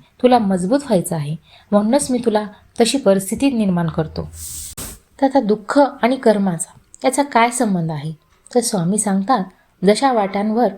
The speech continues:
पाय ठेवतो, तशाच वाटांवर आपण चालतो." दुःख हे भूतकाळातील चुकीचं कर्म मिटवण्याची संधी आहे आणि कर्म जाळण्यासाठी अग्नी लागतो आणि तो अग्नी म्हणजे दुःख. पण हा अग्नी तुला जळायला नाही, तो तुला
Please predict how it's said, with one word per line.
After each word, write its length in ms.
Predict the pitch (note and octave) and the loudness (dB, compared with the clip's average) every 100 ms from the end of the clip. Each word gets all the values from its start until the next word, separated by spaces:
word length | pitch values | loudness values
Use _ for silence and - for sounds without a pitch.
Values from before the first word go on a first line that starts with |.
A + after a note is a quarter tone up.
| - _ _ _ - | -10 _ _ _ 0
पाय 220 | A3 C4 | 2 2
ठेवतो, 480 | C4 F#3 - D#3 D#3 _ _ - | 0 0 0 -8 -8 _ _ 0
तशाच 300 | G#3+ C#4+ B3+ | 2 0 2
वाटांवर 420 | G3+ G3 G3 A3+ - | 0 0 -2 -2 -4
आपण 240 | - A3 | 0 0
चालतो." 560 | A3 E3 D3+ F3+ D#3 - _ - | 0 -4 -2 -2 -4 -6 _ -4
दुःख 360 | F#3 A3+ - - | 2 2 2 0
हे 200 | B3 C4+ | 2 0
भूतकाळातील 720 | - F#3+ F#3+ - G3 G3+ A#3+ | 0 0 0 0 0 0 -4
चुकीचं 520 | A#3+ - F#3 B3+ B3+ C4+ | -6 -8 -4 -2 0 0
कर्म 360 | B3 G3+ A3+ | 2 0 0
मिटवण्याची 560 | B3 A3+ G3+ G3+ G3 B3 | 0 0 0 0 -2 -2
संधी 380 | - E3+ E3+ G3 | 0 0 0 0
आहे 220 | D#3+ D3 - _ _ - _ | -2 -6 -16 _ _ -20 _
आणि 240 | A#3 G#3 F3+ - _ - | 0 2 -2 -6 _ 2
कर्म 320 | B3+ C#4+ E4+ | 2 4 2
जाळण्यासाठी 800 | B3 G3 F#3+ F3+ F3+ F3+ F3 - - | 2 0 -2 -2 -2 -2 -4 -8 0
अग्नी 340 | G3+ G3+ C4 | 2 4 2
लागतो 460 | A#3 F3 - E3 D3+ _ _ | 0 -4 -4 -4 -4 _ _
आणि 160 | A3+ A#3+ | 0 2
तो 140 | B3 | 2
अग्नी 420 | A#3+ F#3 F#3 G#3+ G3 - - | 2 0 0 -2 -6 -10 0
म्हणजे 200 | A#3+ B3 | 2 2
दुःख. 440 | F3 F3+ - - D#3 - _ _ | 2 -2 -4 -4 -4 -6 _ _
पण 120 | B3+ B3+ | -4 0
हा 200 | A#3+ B3+ G3 | 0 0 2
अग्नी 280 | F3 G#3 B3 | 2 0 0
तुला 180 | A#3+ A3+ | 2 2
जळायला 380 | A3+ G#3 A3 B3 | 0 0 0 0
नाही, 360 | B3+ C4+ G3 - _ | 0 -2 -2 -6 _
तो 40 | B3+ | 0
तुला 180 | C4+ | 2